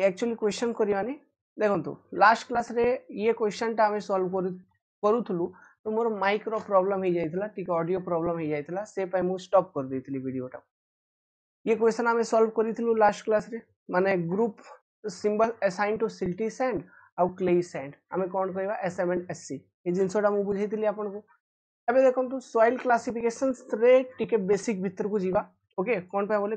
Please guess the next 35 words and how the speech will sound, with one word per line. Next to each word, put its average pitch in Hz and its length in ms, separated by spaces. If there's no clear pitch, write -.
କ୍ୱେଶ୍ଚନ 190 300
ପଚାରନ୍ତି 208 560
ସଏଲ 190 260
କ୍ଲାସିଫିକେସନ୍ସରୁ। 156 800
ଦେଖନ୍ତୁ, 220 340
ଆମ 220 80
ପାଖରେ 262 260
ଯୋଉ 254 200
ସଏଲ 220 220
ଅଛି, 196 200
ବେସିକଲି 180 380
ଦୁଇଟା 214 440
କ୍ୟାଟେଗୋରୀରେ 233 600
ଆମେ 233 160
ଜେନେରାଲି 240 380
ତାକୁ 226 240
ଯଦି 214 300
ଡିଭାଇଡ୍ 208 320
କରିବା, 185 240
ତ - 20
broadly 202 420
we 214 140
can 220 180
divide 196 320
the 190 60
soil 202 200
into 202 120
two 214 120
category। 131 380
ଓକେ, 190 160
ଫାର୍ଷ୍ଟ 226 200
ପଏଣ୍ଟ, 127 240
ଫାର୍ଷ୍ଟ 208 280
ପଏଣ୍ଟ 220 260
କ'ଣ, 208 100